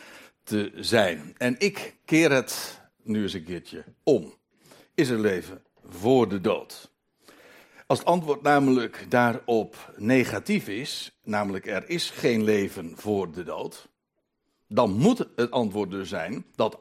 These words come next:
als er leven is, dan moet het na de dood zijn. Toch? En ik zal u vertellen, de vraagstelling is niet zo gek als dat ze misschien op het eerste gezicht lijkt.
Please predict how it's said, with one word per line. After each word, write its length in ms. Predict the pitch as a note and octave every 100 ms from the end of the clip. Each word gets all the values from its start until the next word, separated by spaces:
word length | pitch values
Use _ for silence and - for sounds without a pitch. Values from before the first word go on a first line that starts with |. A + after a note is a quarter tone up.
| -
als 380 | A3+ C#4+ - -
er 180 | C3
leven 380 | A2+ G2+ F#2 F#2
is, 240 | E2+ B2 -
dan 160 | C#3+
moet 140 | C3+ C#3+
het 100 | G3+
na 220 | B3 G#3+
de 100 | D3+
dood 260 | A2+ F#2
zijn. 280 | - D2+ - _ _ _ _ _ _ _ -
Toch? 320 | E3 - - _ _ - - - - - - -
En 300 | D#3+ E3 E3
ik 120 | E3
zal 140 | F3+ E3
u 80 |
vertellen, 480 | C#3 E3 G#3 F#3 D3
de 120 | B2+
vraagstelling 720 | G#2+ E3 F3+ - D#3+ C#3+ C3
is 320 | A#2+ A2+ - -
niet 260 | A2 F#3+ G#3+
zo 240 | C#3+ A2
gek 360 | - C3 B2 - - - - _ -
als 200 | A2 G2
dat 200 | G2+ G2+
ze 240 | - G2+ -
misschien 480 | G2+ F#2 A2 G2 G2+
op 100 | E2+
het 120 | E2
eerste 300 | F#2+ F#2 F2
gezicht 460 | F2 D2+ D#2+ - _
lijkt. 600 | E2+ E2 - - - -